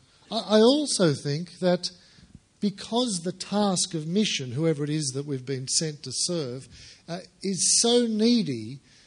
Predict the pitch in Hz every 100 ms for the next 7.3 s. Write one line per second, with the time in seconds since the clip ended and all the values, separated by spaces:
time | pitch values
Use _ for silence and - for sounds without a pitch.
0 | _ 180 180 190 - 180 214 - 233 269
1 | 247 175 160 156 165 196 240 202 170 185
2 | 190 - - - 160 196 269 247 190 -
3 | 160 135 123 156 - - - - 208 208
4 | - 233 208 180 175 190 190 180 190 190
5 | 185 170 165 165 - 302 - 175 147 160
6 | 147 135 139 131 127 147 131 123 113 117
7 | 120 104 95